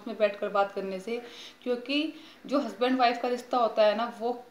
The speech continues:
कोई भी solve नहीं कर सकता। Husband wife की बात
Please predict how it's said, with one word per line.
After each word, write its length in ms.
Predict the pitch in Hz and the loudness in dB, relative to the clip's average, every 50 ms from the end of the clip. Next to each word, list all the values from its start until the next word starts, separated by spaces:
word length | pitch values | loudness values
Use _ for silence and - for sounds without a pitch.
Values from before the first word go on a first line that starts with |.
| - - | -14 -4
कोई 260 | 220 233 233 240 247 | 0 2 2 2 2
भी 160 | 233 226 247 247 | 0 -2 -4 -4
solve 340 | - - 220 220 220 214 | -2 0 0 0 0 0
नहीं 100 | 208 220 | -2 -4
कर 100 | 220 233 | -2 0
सकता। 360 | 220 214 208 208 - - 247 240 | 0 0 0 0 2 2 2 4
Husband 380 | 240 240 214 196 220 220 220 | 4 2 -2 -2 -2 -4 0
wife 240 | 220 214 220 214 - - | 2 2 2 2 0 -6
की 80 | 226 | -4
बात 340 | 208 208 208 214 220 220 - | 0 4 4 4 4 2 -6